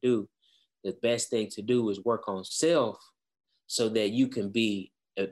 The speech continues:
be capable of shining brighter. But it all has to do with the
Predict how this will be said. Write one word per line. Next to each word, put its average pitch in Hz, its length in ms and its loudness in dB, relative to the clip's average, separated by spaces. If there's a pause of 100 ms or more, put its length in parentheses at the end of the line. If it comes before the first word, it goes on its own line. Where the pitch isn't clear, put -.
be 104 140 -2
capable 98 840 -2 (580)
of 95 460 0
shining 104 720 -2 (280)
brighter. 117 580 0 (580)
But 131 320 2
it 120 140 4
all 123 180 2
has 120 200 -2
to 113 100 -2
do 127 200 4
with 113 280 2
the 90 160 -4